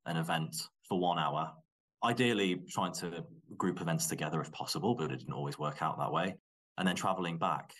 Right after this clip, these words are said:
And, you know, you've mentioned the carbon footprint. Actually, that's, that's one of the factors, but also the fact that we may not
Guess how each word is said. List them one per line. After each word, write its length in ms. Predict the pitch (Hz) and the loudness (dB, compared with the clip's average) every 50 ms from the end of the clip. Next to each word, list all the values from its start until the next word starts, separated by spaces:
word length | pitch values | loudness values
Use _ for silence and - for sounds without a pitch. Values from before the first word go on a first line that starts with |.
| - - - | -14 -8 -6
And, 220 | 85 87 87 80 | -4 -4 -2 0
you 60 | 107 | 0
know, 80 | 101 80 | 2 2
you've 160 | 82 82 82 | 2 2 2
mentioned 320 | 92 95 85 80 - 76 | 0 0 0 0 -4 -4
the 60 | 80 82 | -6 -4
carbon 340 | - 87 80 80 - - | -2 -2 -2 -2 -4 -6
footprint. 560 | - - 120 - - - 110 101 104 101 - - _ _ _ _ _ _ _ _ _ - | -2 -2 -2 0 2 2 4 4 4 2 -4 -8 _ _ _ _ _ _ _ _ _ 0
Actually, 580 | - 123 - - - - 90 85 82 80 78 78 | 2 2 2 2 2 2 2 4 4 4 4 2
that's, 420 | 71 101 98 - - - - - - 76 | 2 2 2 2 2 0 0 0 -2 0
that's 240 | - 90 82 - - | 0 0 0 -2 -2
one 160 | 82 87 82 | 0 0 0
of 140 | 80 - - | 0 -2 -2
the 300 | 82 78 76 76 76 - - - - | 0 0 0 0 -2 -4 -8 -8 -4
factors, 360 | - 82 - - - - 78 | -2 -2 -2 -4 -10 -12 -10
but 140 | - - 92 | -4 0 0
also 560 | 95 101 107 101 - - 85 78 78 78 73 - - _ _ - | 2 2 2 0 -2 -4 -4 -4 -4 -4 -6 -8 -12 _ _ -10
the 60 | - | -8
fact 360 | 82 - 92 85 - - - - | -4 -2 -2 -2 -2 -4 -4 0
that 200 | 85 82 82 - | 0 0 0 2
we 140 | 85 90 87 | 2 4 4
may 180 | 90 92 90 | 6 4 4
not 280 | 85 85 85 82 82 | 4 4 2 2 2